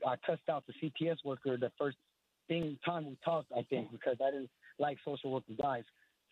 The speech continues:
So from there, they used my anger against me. Mind you, we had court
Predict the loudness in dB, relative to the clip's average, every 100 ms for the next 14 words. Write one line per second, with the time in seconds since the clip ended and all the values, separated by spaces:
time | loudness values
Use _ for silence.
0 | 0 0 2 0 2 2 0 -2 0 0
1 | 2 0 2 2 2 0 2 0 0 0
2 | 2 2 2 0 0 2 2 0 2 2
3 | 2